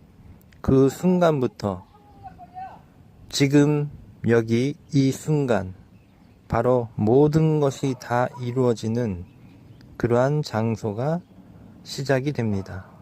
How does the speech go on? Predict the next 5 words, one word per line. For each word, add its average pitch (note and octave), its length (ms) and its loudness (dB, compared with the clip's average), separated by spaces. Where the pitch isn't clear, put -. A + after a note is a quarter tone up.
모든 D#3 680 4
것이 B2+ 460 0
다 A#2 340 -2
이루어지고 A#2+ 880 0
있습니다. F#2+ 760 -10